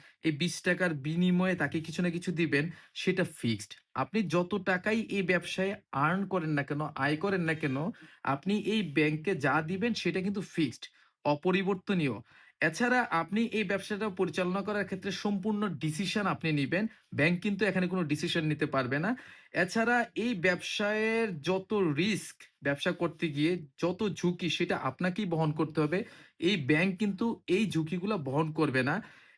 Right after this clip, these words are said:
আপনি যেহেতু মালিক, লাভ যতই হবে আপনি এনজয় করবেন, আর ক্ষতি যতই হবে আপনি সেটা ভোগ করবেন। তো এখানে এই আশি টাকার বিপরীতে আপনি যে রিওয়ার্ডটা পাবেন সেটাই হলো মুনাফা।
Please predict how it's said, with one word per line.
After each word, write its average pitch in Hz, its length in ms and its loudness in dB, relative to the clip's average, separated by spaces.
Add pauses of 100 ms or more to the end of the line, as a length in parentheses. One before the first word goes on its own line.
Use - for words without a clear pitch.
(140)
আপনি 165 440 2
যেহেতু 190 460 2
মালিক, 175 640 2 (240)
লাভ 156 460 0
যতই 240 520 2
হবে 160 500 0
আপনি 226 560 -2
এনজয় 156 360 0
করবেন, 208 380 -2 (100)
আর 147 120 0
ক্ষতি 226 540 -4
যতই 190 500 -2
হবে 202 260 -2
আপনি 160 320 -4
সেটা 208 340 -4 (280)
ভোগ 156 320 0
করবেন। 117 380 0 (180)
তো 214 60 -2
এখানে 220 420 0
এই 240 280 -2
আশি 190 260 -4
টাকার 233 340 -2
বিপরীতে 220 560 -2
আপনি 196 520 -4
যে 190 280 -2
রিওয়ার্ডটা 185 680 0
পাবেন 175 500 -2
সেটাই 180 440 -2
হলো 196 220 0
মুনাফা। 175 580 -2